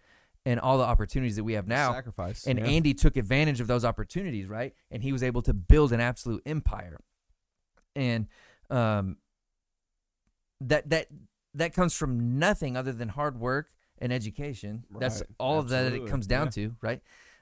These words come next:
Speaker 1: Um, I don't believe in luck in, in business. Um, I don't think they would either. But
Speaker 2: I partially believe in
Speaker 1: they,
Speaker 2: luck. <laughs>
Speaker 1: they, um,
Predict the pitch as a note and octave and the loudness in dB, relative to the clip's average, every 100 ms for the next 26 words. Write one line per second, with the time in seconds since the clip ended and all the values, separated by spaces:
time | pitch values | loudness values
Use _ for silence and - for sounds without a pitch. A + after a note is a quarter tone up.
0 | - B2+ A#2 A2 G#2+ - _ _ _ _ | -2 2 2 2 0 -4 _ _ _ _
1 | _ _ _ _ A#2+ D3+ D3+ F#2+ A#2 B2+ | _ _ _ _ 2 2 2 -4 0 2
2 | C3+ B2+ B2 A2 B2 G#2+ G2 - _ _ | 2 0 0 0 0 -4 -8 -12 _ _
3 | A2+ G2+ F#2 A#2+ A2 A2 - - - _ | 0 0 0 -2 0 -4 -6 -14 -20 _
4 | - A#2+ G#2 G2+ G2 G2 G#2+ - _ _ | -4 0 2 2 0 -4 -8 -16 _ _
5 | _ _ _ _ _ A#2+ A#2+ A#2 G2+ A#2 | _ _ _ _ _ -2 -2 -2 -2 -2
6 | G#2+ G#2+ A#2+ G2+ A#2 _ _ _ _ _ | -2 -2 -4 -6 -8 _ _ _ _ _
7 | _ - B2+ A#2+ - _ _ _ _ _ | _ -6 0 2 0 _ _ _ _ _
8 | F2 - - D#2+ - - G2+ F2 - C3+ | -16 -8 -8 -8 -18 -20 -16 -16 -4 -2
9 | B2+ A#2 _ - A#2+ - F#3 E3+ - E3+ | 0 -4 _ -14 -10 -4 -4 -4 -4 -6
10 | C3+ C#3+ D3 C#3+ A#2+ A2 G2+ | -2 0 2 0 0 -2 -4